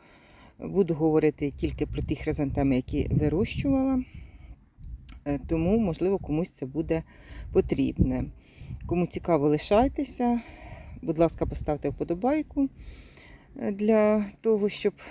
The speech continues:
ще хтось подивився це відео. Можливо, воно йому також буде коротке, м, <laughs> корисне, вже заговорююсь. І, будь ласка, е, прокоментуйте, поділіться своїм досвідом. Ось зараз перед вами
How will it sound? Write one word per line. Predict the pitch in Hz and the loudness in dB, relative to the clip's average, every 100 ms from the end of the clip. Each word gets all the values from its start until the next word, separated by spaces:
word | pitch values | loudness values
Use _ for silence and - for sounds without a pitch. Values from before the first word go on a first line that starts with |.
| - - | -16 -14
ще | - - | -4 0
хтось | 202 190 - | 0 -2 -4
подивився | 180 185 185 240 - 170 | 0 2 4 4 2 0
це | 156 170 | 2 2
відео. | 160 - 120 151 147 - - - - | 2 2 2 0 -2 -10 -10 -8 -6
Можливо, | 151 190 202 | 2 2 4
воно | 165 147 147 | 2 2 2
йому | 165 170 143 | 2 2 -2
також | - - 175 180 | -4 -8 -6 -6
буде | 160 147 151 160 - - - - - - | -4 -2 2 2 2 0 -2 -6 -8 -6
коротке, | - 185 156 147 - - 131 - - | 0 2 4 2 -2 -2 -2 -2 -6
м, | - - - - - - - | -4 -2 -2 -4 -8 -8 -6
<laughs> | - - | -4 -2
корисне, | - 214 190 170 - 147 135 139 - - | 6 8 8 4 0 -4 -6 -6 -12 -12
вже | 151 147 | -10 -8
заговорююсь. | 147 156 143 143 - - - - - - - - - | -6 -6 -6 -6 -4 -6 -4 -4 -4 -6 -10 -8 -4
І, | |
будь | 180 180 180 | 0 0 2
ласка, | 214 - - 208 202 - - - - | 2 0 -4 -4 -2 -2 -4 -6 -6
е, | 170 165 160 165 | -4 0 2 2
прокоментуйте, | - - 240 214 - 156 190 - 170 - | 4 4 4 2 -2 -4 -4 -4 -6 -4
поділіться | 160 156 180 - 151 | -4 -2 -2 -4 -6
своїм | 127 147 151 170 160 | -4 -4 -2 -2 0
досвідом. | 139 131 - - - - - - - - - | 0 0 0 -2 -2 -2 -4 -4 -4 -2 -2
Ось | 185 185 | -2 4
зараз | 233 220 | 4 4
перед | - 170 160 | -2 -4 -2
вами | 170 185 156 135 80 | 0 2 2 2 0